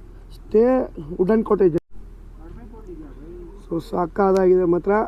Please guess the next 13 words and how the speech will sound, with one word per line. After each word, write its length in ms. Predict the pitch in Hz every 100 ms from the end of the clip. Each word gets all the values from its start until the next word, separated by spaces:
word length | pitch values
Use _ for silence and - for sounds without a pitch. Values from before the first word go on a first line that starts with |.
| - -
ಇನ್ನು 160 | 180
ಮಿಕ್ಕಿದೇನಿದ್ರು 640 | 190 196 226 220 208 196
ನಾಳೆ 240 | 233 202 202
ಬೆಳಗ್ಗೆ 240 | 196 208
ನೋಡ್ಕೊಳ್ಳೋಣ. 540 | 202 196 185 202 226 233
So 440 | - 190 185 151
finally 280 | 202 202 202
ರೀಚ್ 220 | 196 196
ಹಿಡಿದಷ್ಟೇ. 460 | 208 190 180 - 233 214 - - -
So 160 | - -
ಸ್ನೇಹಿತರೆ, 420 | - 220 214 214
finally 500 | 190 214 220 220 214 127 135
ಅನಿನಿ 400 | 180 208 214 208